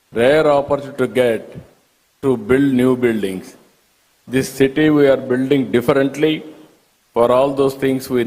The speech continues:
need your cooperation and support for building not only Amaravati and also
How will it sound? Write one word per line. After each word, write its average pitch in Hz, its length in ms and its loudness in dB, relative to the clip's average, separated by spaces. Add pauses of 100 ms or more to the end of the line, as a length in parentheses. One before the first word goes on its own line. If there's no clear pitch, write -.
need 139 160 2
your 131 200 2
cooperation 120 720 0
and 110 80 -6 (120)
support 120 420 2 (560)
for 120 160 0
building 127 580 0 (640)
not 120 220 0
only 156 280 2
Amaravati 131 600 0 (720)
and 117 180 0
also 123 240 -4